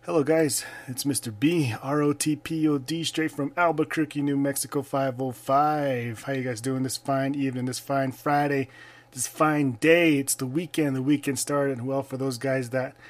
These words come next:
have the weekend, it started. It's gonna be good. Good weekend. You know why? Because I told you.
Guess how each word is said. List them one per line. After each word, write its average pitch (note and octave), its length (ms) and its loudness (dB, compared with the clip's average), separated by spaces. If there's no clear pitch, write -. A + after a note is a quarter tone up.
have C#3+ 220 2
the B2+ 100 -2
weekend, B2+ 640 -2
it B2 140 -10
started. C#3 760 0
It's - 100 -16
gonna B2 180 -6
be C3 180 -2
good. D3+ 420 2
Good C#3+ 260 -2
weekend. E3 560 2
You A#2+ 80 -8
know B2+ 60 -4
why? D3+ 560 4
Because B2 240 -8
I A2+ 80 -8
told F3+ 320 4
you. C3 160 -2